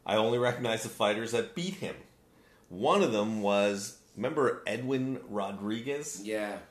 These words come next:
Speaker 1: He
Speaker 2: Yeah,
Speaker 1: was a
Speaker 2: he
Speaker 1: super middleweight,
Speaker 2: yeah.
Speaker 1: and then he
Speaker 2: Yeah,
Speaker 1: moved
Speaker 2: Puerto
Speaker 1: up
Speaker 2: Rican,
Speaker 1: to
Speaker 2: Puerto Rican
Speaker 1: I
Speaker 2: American.
Speaker 1: yeah, and then he moved
Speaker 2: Yeah.
Speaker 1: up to light heavyweight,
Speaker 2: Yeah.
Speaker 1: and he fought
Speaker 2: Didn't he fight?
Speaker 1: Andre Ward.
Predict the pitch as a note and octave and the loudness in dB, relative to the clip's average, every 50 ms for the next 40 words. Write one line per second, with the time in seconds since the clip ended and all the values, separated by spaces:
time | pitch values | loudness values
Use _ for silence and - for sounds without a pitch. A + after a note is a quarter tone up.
0 | _ _ _ - A#2 A2+ A2 A#2 A2 - A2 G2 G2 G2 - C3 A#2 B2+ A#2+ A2+ | _ _ _ -6 -2 0 2 2 2 2 2 0 0 0 -2 -4 -4 -4 -2 0
1 | A#2 A#2 A#2+ A#2 A#2 A#2 B2 B2 B2 - - - G#2 G2+ G2+ G#2 G#2 G2+ G2 G#2 | 2 2 2 4 4 4 2 2 0 -4 -8 -6 -4 -2 -2 0 0 0 0 2
2 | A#2 B2+ A#2+ B2+ B2 A#2+ A2 A#2 A#2 B2 B2+ B2+ B2 A#2 A2+ A2 G#2+ G#2+ G#2 G#2 | 4 2 2 4 4 4 4 4 2 0 -4 -4 -2 -2 0 0 0 0 -2 -2
3 | G#2 A#2 A2+ A2 A2 A2 A2 A2+ A2+ G#2+ - A#2+ A#2 A2 G#2+ G#2+ B2+ A2+ A2 A2+ | -4 -6 -8 -8 -8 -8 -10 -10 -12 -10 -10 -10 -10 -10 -4 -2 -2 -2 -2 -6
4 | - - B2+ G#2+ G2+ F#2+ F#2 - C#3+ C#3+ F3 F3+ D#3 A2+ D#2+ D2+ - B2 A#2 B2 | -8 -8 -10 -10 -10 -10 -12 -14 -4 0 2 4 4 4 2 0 -2 -2 -2 0
5 | C3+ C3+ C#3 C3+ C3 C3 C#3 C#3 C3 C3+ C#3+ B2 B2 B2 - - B2 G2+ G2+ G2+ | 0 2 2 2 4 2 2 0 2 4 4 4 4 2 0 -2 -2 0 2 2
6 | G#2 A#2+ C#3 C3+ C3+ C3 G#2 F#2+ G2 G#2 F#2+ F2 F2 F2+ G2+ - - - - - | 2 2 2 0 -2 -2 -4 -2 -2 -2 -2 -2 0 0 0 0 0 -2 -6 -4
7 | G#2+ G#2+ G#2 G2+ G2 - - - B2+ B2 A#2+ A#2+ A#2 G#2+ - - - - _ _ | -4 -2 -2 -2 -4 -6 0 4 6 6 6 6 4 2 -4 -8 -16 -20 _ _
8 | - C3 C3+ D#3 E3+ E3+ E3+ - - F3+ F3+ F3+ F3+ - - - - - A2+ A#2 | -10 -8 -6 -4 -4 -4 -4 -2 0 0 0 0 -2 -4 -8 -12 -4 0 0 2
9 | A#2+ A#2+ A#2 A2+ A2+ G#2+ G#2 G2+ G2 F#2+ F#2 E2+ D2+ D2 D2 - | 2 2 2 4 4 4 4 2 2 2 2 0 0 -2 -8 -12